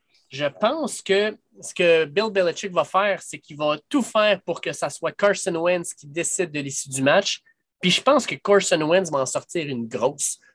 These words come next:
Je pense qu'il va avoir tout un match. C'est une équipe qui est présentement, puis en passant, c'est deux équipes qui sortent d'un bye week, hein. Fait que c'est deux équipes qui vont être préparées, qui vont être relax, qui vont être en santé.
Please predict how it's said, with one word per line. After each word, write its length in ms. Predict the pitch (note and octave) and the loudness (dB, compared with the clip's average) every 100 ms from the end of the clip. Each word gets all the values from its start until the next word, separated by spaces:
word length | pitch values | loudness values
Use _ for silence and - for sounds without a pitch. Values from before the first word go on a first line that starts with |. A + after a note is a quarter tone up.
| _ _ | _ _
Je 80 | - | -2
pense 340 | E3+ F#3 F#3+ | 2 4 2
qu'il 200 | - D3 | -4 -2
va 160 | D3+ D#3 | 4 4
avoir 480 | D3+ C#3 D3+ D3+ - | 4 2 2 0 -2
tout 180 | - A3 | -6 2
un 160 | F3 | 2
match. 440 | C#3+ C#3+ F#3 - - _ _ | 2 -2 -4 -8 -12 _ _
C'est 280 | - D#3+ D3 | -12 -10 -8
une 100 | F3+ | -4
équipe 380 | E3 - G#3+ - _ _ | -4 -2 -2 -2 _ _
qui 160 | - | -8
est 60 | E3 | -6
présentement, 640 | - G3 F#3 E3+ - G#3 | 0 0 4 2 4 2
puis 100 | F#3+ | 2
en 60 | D#3+ | 0
passant, 240 | F3 F3 | 0 -2
c'est 140 | B3 G3 | -4 -2
deux 200 | G3 F#3+ | -2 -2
équipes 240 | F3 A#3 | -6 -10
qui 100 | - | -8
sortent 200 | - F#3+ | -4 0
d'un 140 | F3 D3 | 0 0
bye 200 | D3+ D3+ | 0 0
week, 300 | D#3+ D3+ - | -2 -6 -6
hein. 140 | C#3 | -6
Fait 140 | C#3 | -8
que 60 | C3 | -8
c'est 120 | C#3+ | -4
deux 180 | E3 E3 | -2 0
équipes 240 | D3+ G3 | 0 -2
qui 140 | F#3 C#3+ | -4 -2
vont 80 | C#3+ | 0
être 120 | C3+ | 0
préparées, 720 | D#3+ D3+ D3+ D3 F#3 G3 G#3 - | -4 0 2 2 2 2 0 -10
qui 100 | C3+ | -8
vont 120 | C#3 | -6
être 180 | C3+ C#3+ | -2 0
relax, 500 | D3 D#3+ F#3 - - | 2 0 -2 -8 -12
qui 120 | C#3 | -8
vont 80 | C3+ | -4
être 120 | C3+ | -2
en 60 | |
santé. 560 | C3 D#3 C#3+ - E3 A3 | -2 0 0 0 -4 -6